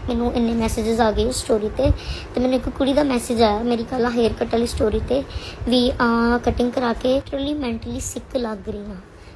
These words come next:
bro, ਮੈਂ ਲੱਗ ਨਹੀਂ ਰਹੀ, ਮੈਂ ਹੈਗੀ ਹਾਂ। ਮੈਂ literally ਇੰਨੀ ਜ਼ਿਆਦਾ ਪਰੇਸ਼ਾਨ ਸੀ that ਮੈਨੂੰ ਸਭ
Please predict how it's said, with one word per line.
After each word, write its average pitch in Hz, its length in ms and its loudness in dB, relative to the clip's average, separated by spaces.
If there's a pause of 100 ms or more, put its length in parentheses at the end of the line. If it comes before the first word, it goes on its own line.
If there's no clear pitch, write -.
(220)
bro, 254 320 2
ਮੈਂ 294 160 -2
ਲੱਗ 247 260 0
ਨਹੀਂ 254 220 -4
ਰਹੀ, 233 200 -2 (260)
ਮੈਂ 262 140 -2
ਹੈਗੀ 262 440 -4
ਹਾਂ। 226 80 -8 (920)
ਮੈਂ 277 120 0
literally 269 500 -4
ਇੰਨੀ 269 340 -2
ਜ਼ਿਆਦਾ 247 220 -2
ਪਰੇਸ਼ਾਨ 247 680 -4
ਸੀ 247 280 -8
that 277 220 -6 (480)
ਮੈਨੂੰ 269 160 -2
ਸਭ 285 140 -6